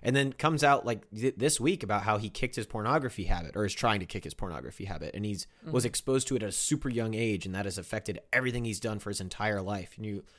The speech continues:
Speaker 1: you start to get a picture of this guy who, yes, is narcissistic,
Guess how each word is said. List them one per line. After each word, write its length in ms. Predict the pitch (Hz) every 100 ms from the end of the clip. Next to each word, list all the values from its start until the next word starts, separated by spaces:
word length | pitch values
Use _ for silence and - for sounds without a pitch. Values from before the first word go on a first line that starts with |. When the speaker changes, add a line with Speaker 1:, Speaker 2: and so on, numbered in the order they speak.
| - - -
Speaker 1:
you 80 | 131
start 240 | 208 220
to 240 | 151 117
get 180 | 104 147
a 40 | 135
picture 320 | 143 - 120
of 100 | 104
this 160 | 98 -
guy 380 | 107 110 98 -
who, 320 | 104 98 92 _ _ _ _
yes, 320 | 113 135 -
is 100 | 107
narcissistic, 920 | 113 107 - - 107 - - 92 -